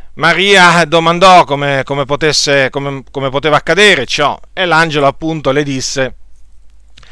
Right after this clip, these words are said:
che lo Spirito Santo sarebbe venuto su di lei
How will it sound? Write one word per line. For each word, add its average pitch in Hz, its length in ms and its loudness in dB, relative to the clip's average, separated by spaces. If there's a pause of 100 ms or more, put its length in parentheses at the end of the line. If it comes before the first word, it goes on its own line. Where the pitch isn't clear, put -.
che 147 240 2
lo 143 120 0
Spirito 180 440 -2
Santo 147 460 2
sarebbe 131 800 0
venuto 160 520 0
su 214 200 0
di 185 140 -2
lei 151 520 2